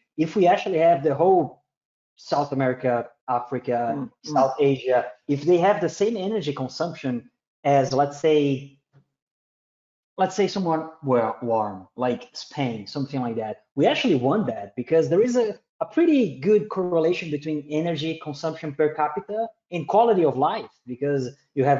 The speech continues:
Speaker 1: access to
Speaker 2: Sure, sure.
Speaker 1: refrigeration, you have access
Speaker 2: Sure.
Speaker 1: to transportation, et cetera. So it's
Speaker 2: Absolutely.
Speaker 1: of course, there is a
Speaker 2: And
Speaker 1: lot that we need to conserve, but there's a
Speaker 2: and
Speaker 1: lot
Speaker 2: there's
Speaker 1: of energy that we still need to generate.
Speaker 2: Absolutely, and there's no, there's no, um, reason for not achieving that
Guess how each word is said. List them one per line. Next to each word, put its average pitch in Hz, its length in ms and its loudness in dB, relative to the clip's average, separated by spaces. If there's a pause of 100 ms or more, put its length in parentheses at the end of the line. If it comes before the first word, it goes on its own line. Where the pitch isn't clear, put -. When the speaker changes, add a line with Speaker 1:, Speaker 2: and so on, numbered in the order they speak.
Speaker 1:
access 135 360 0
to - 60 -8
Speaker 2:
Sure, - 0 -
sure. 147 80 -2
Speaker 1:
refrigeration, 151 720 0
you 127 120 -2
have 127 180 -2
access 139 500 0
Speaker 2:
Sure. 147 320 -6
Speaker 1:
to 143 60 -10
transportation, 139 800 -6
et 113 100 -18
cetera. - 340 -8 (260)
So 160 120 2
it's 156 200 0
Speaker 2:
Absolutely. 165 460 -8 (840)
Speaker 1:
of - 200 -4
course, 254 220 4
there 202 120 4
is 180 100 4
a 165 60 4
Speaker 2:
And 143 100 4
Speaker 1:
lot 156 240 2
that 165 100 -2
we 151 100 0
need 151 180 -6
to - 80 -16
conserve, 151 360 -2
but 151 80 -2
there's 147 160 4
a 151 40 4
Speaker 2:
and 151 80 6
Speaker 1:
lot 202 120 6
Speaker 2:
there's - 20 2
Speaker 1:
of 156 120 0
energy 180 280 0
that 175 120 4
we 151 80 2
still 269 240 0
need 208 180 4
to 147 60 -6
generate. 110 460 -4 (640)
Speaker 2:
Absolutely, 170 380 -4
and 165 100 -2
there's 170 160 -2
no, 175 320 -2
there's 151 160 -6
no, 165 380 -4 (480)
um, 139 400 -2
reason 143 300 -6
for 135 120 -8
not 147 360 -4 (540)
achieving 135 600 -12
that 95 220 -12